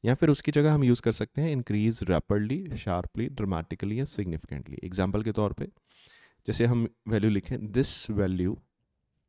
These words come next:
increased to thirty percent in two thousand six, ठीक है।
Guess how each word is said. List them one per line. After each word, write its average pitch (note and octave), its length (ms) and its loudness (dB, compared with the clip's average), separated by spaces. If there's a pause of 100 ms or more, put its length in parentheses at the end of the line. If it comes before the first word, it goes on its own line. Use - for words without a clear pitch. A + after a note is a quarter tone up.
(960)
increased G#2+ 720 -2 (3000)
to G#2 160 4 (540)
thirty - 300 -2
percent A2 560 -4 (1800)
in A#2 260 0 (200)
two A2+ 120 -2
thousand F#2+ 440 2
six, - 320 -10 (460)
ठीक - 160 -6
है। - 60 -6